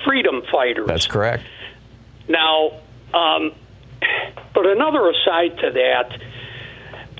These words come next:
Speaker 1: I hate to say it, but this country believes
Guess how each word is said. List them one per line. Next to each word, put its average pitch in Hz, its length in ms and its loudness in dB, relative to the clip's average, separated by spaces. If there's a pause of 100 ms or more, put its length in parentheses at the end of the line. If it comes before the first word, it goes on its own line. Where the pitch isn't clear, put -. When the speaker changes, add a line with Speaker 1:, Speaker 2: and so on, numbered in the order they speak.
(160)
Speaker 1:
I 160 120 2
hate 277 260 2
to 220 60 -2 (160)
say 196 160 6
it, 190 160 -2
but 160 160 -2
this 220 260 2
country 202 400 2
believes 165 460 2